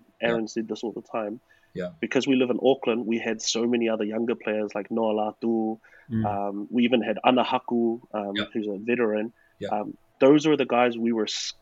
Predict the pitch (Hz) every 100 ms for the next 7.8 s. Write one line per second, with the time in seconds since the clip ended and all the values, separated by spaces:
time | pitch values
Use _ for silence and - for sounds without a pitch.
0 | _ - - - - 123 120 113 107 110
1 | 104 - 113 113 117 104 110 110 107 -
2 | 104 104 98 98 107 - - 110 104 120
3 | 131 151 - 135 131 117 - 127 143 131
4 | 127 123 117 113 104 120 - - - 120
5 | - 113 - - 104 - 101 - 110 98
6 | 120 107 107 113 113 107 107 107 _ -
7 | 101 104 - - 104 98 95 98